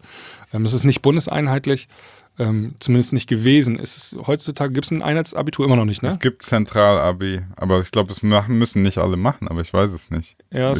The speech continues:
Speaker 2: Ich will mich da nicht aus dem Fenster lehnen, aber ich, es gibt, wurde irgendwann sowas
Speaker 1: Es
Speaker 2: wie
Speaker 1: wurde
Speaker 2: ein,
Speaker 1: irgendwann
Speaker 2: also
Speaker 1: nach unserer Schulzeit,
Speaker 2: Zentralabi.
Speaker 1: da wurde das mal eingeführt,
Speaker 2: Ja,
Speaker 1: ne?
Speaker 2: ja, da, danach wurde, kam Zentralabi.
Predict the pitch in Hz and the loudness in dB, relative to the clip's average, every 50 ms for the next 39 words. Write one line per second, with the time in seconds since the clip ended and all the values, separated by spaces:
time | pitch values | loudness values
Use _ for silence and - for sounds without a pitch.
0 | - - 98 98 101 98 98 95 - - 101 98 101 104 - - - 95 90 - | -2 0 0 0 2 2 0 0 0 0 2 2 2 0 -2 -4 -4 -4 -4 -4
1 | 101 90 95 101 98 - - 87 82 82 80 85 87 92 90 - 95 95 - - | -6 -4 -2 -4 -4 -2 -2 -2 -2 -2 -2 0 0 -2 -2 -2 -8 -8 -4 -2
2 | 135 135 135 80 104 117 131 151 151 131 131 135 131 127 120 117 120 120 117 147 | -2 -2 -2 -2 -2 0 2 4 4 4 2 2 0 -2 -2 -2 -4 -4 -2 -2
3 | 113 117 151 160 165 160 151 147 151 147 147 147 156 160 147 143 143 123 127 123 | 2 2 4 6 6 6 6 6 4 4 4 4 4 4 4 4 6 6 6 6
4 | 110 117 123 123 123 120 117 120 123 110 123 127 127 113 - 120 120 127 127 113 | 6 6 4 4 4 2 2 2 -2 0 0 0 0 2 0 -2 -2 -2 -4 -4
5 | 117 113 104 131 156 151 120 101 90 - - 85 104 107 101 107 107 113 120 117 | -4 -2 2 4 4 4 4 2 0 -4 -6 -2 0 0 0 0 2 0 0 0
6 | 123 123 123 - - 120 120 117 - - 117 104 - - - 98 98 95 - - | -2 -6 -6 -4 -2 -4 -4 -4 -4 -4 -6 -6 -4 -2 0 0 2 2 0 -4
7 | 82 76 82 78 78 | -6 -8 -10 -10 -12